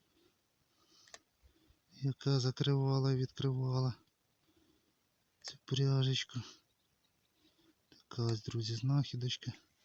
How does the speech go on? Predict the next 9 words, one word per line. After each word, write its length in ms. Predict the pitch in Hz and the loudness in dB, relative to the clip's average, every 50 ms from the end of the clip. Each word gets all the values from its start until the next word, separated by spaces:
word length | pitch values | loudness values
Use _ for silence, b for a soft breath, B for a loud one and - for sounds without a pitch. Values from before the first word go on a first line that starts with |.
| b b b b b b b b b b b b b b _ | b b b b b b b b b b b b b b _
Залізна 720 | - 123 110 110 117 127 127 131 135 139 127 120 135 131 | -8 -6 -4 0 0 2 2 2 2 2 2 2 2 0
пряжечка. 840 | 123 _ - - - 120 120 120 117 113 107 113 - - - - - - - - _ _ _ _ _ _ _ _ _ _ _ _ _ _ _ _ _ _ _ _ _ _ _ _ _ _ _ _ _ _ _ _ _ _ _ _ _ _ _ _ _ _ _ _ _ _ _ _ _ _ _ _ _ _ _ _ - | 0 _ -4 -4 -2 0 2 2 2 0 0 -2 -4 -6 -6 -12 -18 -20 -20 -20 _ _ _ _ _ _ _ _ _ _ _ _ _ _ _ _ _ _ _ _ _ _ _ _ _ _ _ _ _ _ _ _ _ _ _ _ _ _ _ _ _ _ _ _ _ _ _ _ _ _ _ _ _ _ _ _ -8
Або 320 | 107 101 107 117 123 127 | -6 -6 -4 0 0 0
з 80 | 120 - | 2 2
ремня, 540 | 131 139 135 139 143 147 156 156 147 139 131 | 4 4 6 6 6 8 8 8 8 8 6
або 200 | 117 117 117 110 - - - | 4 4 0 -2 -4 -8 -10
з 140 | - - - | -8 -8 -4
кінської 580 | - - 131 127 - - - 131 123 123 120 123 | 0 2 2 2 2 0 -2 0 0 2 2 2
упряжі. 500 | 120 117 - - - 117 113 - - | 0 0 -2 -2 -2 -2 -2 -2 -4